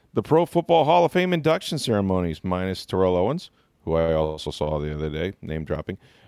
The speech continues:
um, you know, is, is gonna be this weekend, which is always,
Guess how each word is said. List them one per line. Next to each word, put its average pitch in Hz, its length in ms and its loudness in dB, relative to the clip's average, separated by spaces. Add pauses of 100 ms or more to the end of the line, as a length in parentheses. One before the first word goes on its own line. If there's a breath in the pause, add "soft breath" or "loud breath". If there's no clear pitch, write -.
um, 95 420 2 (280)
you 104 120 -2
know, 95 160 4
is, 90 280 -2
is 92 180 -4
gonna 95 140 0
be 95 140 0
this 92 200 0
weekend, 113 340 -2
which 98 160 -4
is 82 100 -4
always, 90 360 2